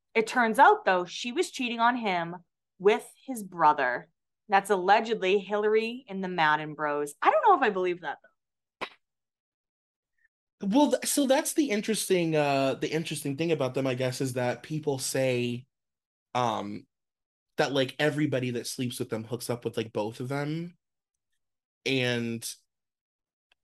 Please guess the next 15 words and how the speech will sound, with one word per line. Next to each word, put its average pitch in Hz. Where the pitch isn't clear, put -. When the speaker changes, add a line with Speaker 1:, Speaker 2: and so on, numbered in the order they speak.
Speaker 2:
it 160
just 175
continues 139
our 127
weird 120
sibling 131
shit -
on 127
this 123
podcast. 151
Speaker 1:
I 427
do 254
not 220
understand 170
it. 139